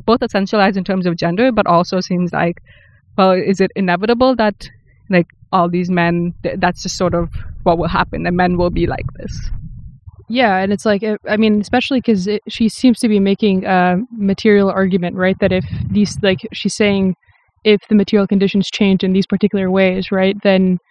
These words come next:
Speaker 2: you can have a more egalitarian relationship between men and women. Like, she's mentioned that multiple times in the books to say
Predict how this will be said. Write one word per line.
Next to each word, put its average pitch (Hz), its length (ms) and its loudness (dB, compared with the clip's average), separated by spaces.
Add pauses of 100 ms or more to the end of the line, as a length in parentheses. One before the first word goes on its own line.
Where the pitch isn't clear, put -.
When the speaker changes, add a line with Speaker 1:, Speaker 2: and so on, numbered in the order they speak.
(260)
Speaker 2:
you 202 180 0
can 202 120 -2
have 214 160 2
a 202 80 2
more 202 200 4
egalitarian 202 680 2
relationship 196 440 0
between 202 380 2
men 208 300 4
and 208 260 2
women. 196 220 0 (180)
Like, 185 160 0
she's 208 320 -2
mentioned 233 340 0
that 208 120 2
multiple 202 320 -2
times 202 200 0
in 196 60 2
the 185 60 0
books 190 300 0
to 202 80 -2
say 190 300 0